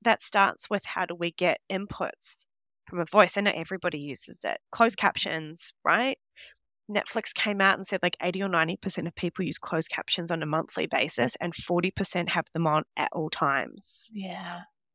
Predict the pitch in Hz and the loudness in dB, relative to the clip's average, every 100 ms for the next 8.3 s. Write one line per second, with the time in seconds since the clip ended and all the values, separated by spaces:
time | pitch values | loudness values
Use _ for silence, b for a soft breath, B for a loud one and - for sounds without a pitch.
0 | _ 196 190 180 - - - _ _ - | _ 6 6 4 0 -2 -6 _ _ 4
1 | 220 - - - 208 202 - - 190 233 | 4 4 -4 4 8 8 6 6 8 8
2 | 269 208 160 - - - 202 - 190 175 | 6 4 2 0 -6 0 2 4 4 2
3 | - 180 160 151 - - - 185 147 113 | 2 0 2 2 0 -6 -2 0 0 -4
4 | 90 - - 175 - 143 147 - - 165 | -8 -12 -8 -6 -4 -2 0 0 2 2
5 | 165 - 156 160 160 165 - _ _ - | 2 0 -2 0 0 0 -2 _ _ -4
6 | - - - _ - 180 147 180 170 156 | -2 -2 -6 _ -4 -2 4 6 6 2
7 | - 156 175 202 - - 160 156 185 151 | -2 -4 0 0 -2 -2 -2 4 4 4
8 | - 240 294 | 2 -4 -4